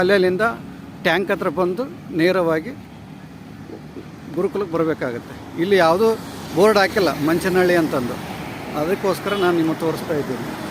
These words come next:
ನೋಡು, ಬೋರ್ಡ್ ಏನೂ ಹಾಕಿಲ್ಲ, ಆದರೆ ಟೋಲ್ ಗೇಟ್ ಅದು, ಅದು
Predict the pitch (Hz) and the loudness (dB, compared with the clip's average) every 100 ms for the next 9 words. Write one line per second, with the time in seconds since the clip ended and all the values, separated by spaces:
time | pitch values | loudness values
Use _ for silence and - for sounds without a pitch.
0 | - - - - - - 147 147 131 160 | -8 -8 -8 -8 -8 -4 -2 -2 0 2
1 | 180 170 170 147 - 131 185 - - - | 4 4 4 2 0 -2 -2 -6 -10 -10
2 | - - 160 185 139 180 185 185 160 127 | -10 -4 -2 -2 0 2 2 2 2 -2
3 | 104 - - - - - - - - - | -4 -8 -8 -8 -8 -10 -8 -10 -10 -10
4 | - - - - - - - - - - | -10 -10 -10 -10 -10 -10 -10 -10 -10 -10
5 | 151 151 | -8 -6